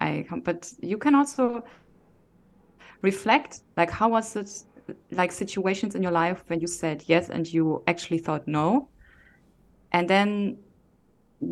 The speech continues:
go, like, if you, if you write this down and then see, like, how was the situation in the following?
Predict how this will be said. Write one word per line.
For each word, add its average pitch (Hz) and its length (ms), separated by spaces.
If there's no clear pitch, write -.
go, 196 200
like, 180 340
if - 180
you, 202 200
if - 180
you 196 120
write 185 240
this - 180
down 214 540
and 175 160
then 180 120
see, 196 220
like, 175 500
how 190 180
was 185 220
the 170 140
situation 170 840
in 165 80
the 160 80
following? 214 680